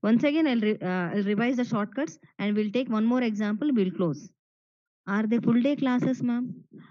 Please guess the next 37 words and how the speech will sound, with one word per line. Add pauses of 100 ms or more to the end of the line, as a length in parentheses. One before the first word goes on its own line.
(160)
Uh,
regular
classes,
I
don't
know,
ma'am.
We'll
get
a
message.
Still,
they
are
deciding.
Again, (260)
some
other
virus (200)
started,
no?
I
don't
know
whether
regular
classes
in
the
college
or,
or
online. (720)
Yet
to
decide. (1400)
Okay.